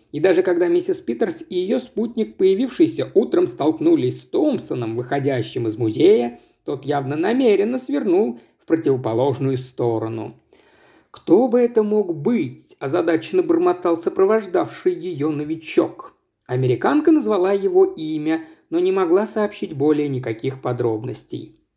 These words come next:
«Томпсон, Томпсон. Не думаю, чтобы я его знал, однако его лицо кого-то мне напоминает.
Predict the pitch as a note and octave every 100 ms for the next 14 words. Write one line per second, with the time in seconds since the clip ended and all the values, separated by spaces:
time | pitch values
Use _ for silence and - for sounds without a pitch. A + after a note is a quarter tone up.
0 | _ _ C#3+ A#3 B3+ A3+ - A3+ A3 -
1 | D#3+ C#3 A2 A2+ - B2 A#2 - _ _
2 | - E3+ A#3+ A3+ C4+ C#4+ B3+ - E3 D3+
3 | C#3 D#3+ C3+ C3+ C#3+ A#2+ B2+ D3+ B2 A#2+
4 | C#3+ A3+ C4+ A#3 G#3+ G#3+ G3 G3 A#3 A#3
5 | F#3 F#3 A3 E3 E3+ F#3+ F3 E3 E3 D3
6 | C3+ A#2+ G3+ G3+ C#3